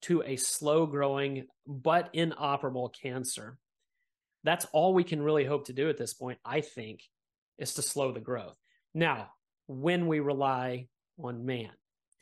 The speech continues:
But what I wanted to do is I wanted to pull this in and say, "Okay, well, according to man's ability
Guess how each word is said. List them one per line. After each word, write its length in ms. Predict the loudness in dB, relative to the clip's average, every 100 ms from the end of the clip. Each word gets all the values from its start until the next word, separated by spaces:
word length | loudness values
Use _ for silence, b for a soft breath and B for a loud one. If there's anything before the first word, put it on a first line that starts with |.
| _ 0
But 180 | 4
what 120 | 4 6
I 100 | 6
wanted 300 | 6 4 4
to 60 |
do 180 | 4 4
is 100 | 4
I 80 | 2
wanted 240 | 2 0
to 60 | -2
pull 240 | -4 -2
this 180 | -2 0
in 80 | 0
and 100 | 0
say, 120 | 2
"Okay, 400 | 2 2 -2 -6 _ _ _ _ 0
well, 400 | 4 6 4 -2 _ _
according 400 | -8 0 2 2
to 120 | -2 -4
man's 460 | 0 2 2 2
ability 560 | 2 2 2 0 -4